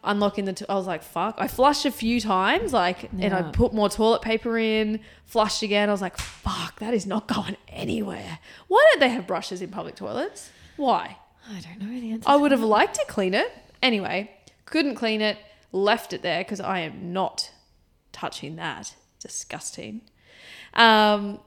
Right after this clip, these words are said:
Speaker 1: and then I unlocked the door and I was like, "Oh, fuck's sake." There was a lineup and a lady walked in, looked me in the eyes, and I looked her in the eyes,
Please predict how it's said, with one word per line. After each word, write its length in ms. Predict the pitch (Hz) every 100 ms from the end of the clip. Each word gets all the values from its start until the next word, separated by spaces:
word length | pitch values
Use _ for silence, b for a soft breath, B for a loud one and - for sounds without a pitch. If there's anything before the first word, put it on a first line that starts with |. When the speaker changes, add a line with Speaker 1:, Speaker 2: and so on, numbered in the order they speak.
| -
Speaker 1:
and 160 | 208
then 340 | 202 202 202 196
I 100 | 196 -
unlocked 320 | 202 208 208
the 40 | 185
door 280 | 196 190
and 80 | 185
I 40 | 185
was 120 | 180
like, 160 | 196 - _ -
"Oh, 380 | 185 190 196 226
fuck's 680 | - - - - - -
sake." 540 | - - - - - _
There 100 | 190
was 80 | 190
a 40 | 190
lineup 440 | 202 233 226 214 -
and 140 | 190
a 40 |
lady 300 | 190 185 196
walked 320 | 190 196 208 214
in, 220 | 220 208
looked 240 | 214 -
me 100 | 220
in 80 | 220
the 100 | 220
eyes, 380 | 220 233 220 220
and 120 | 190
I 80 | 196
looked 220 | 208 208
her 180 | 220 208
in 80 | 214
the 140 | 202
eyes, 360 | 202 202 196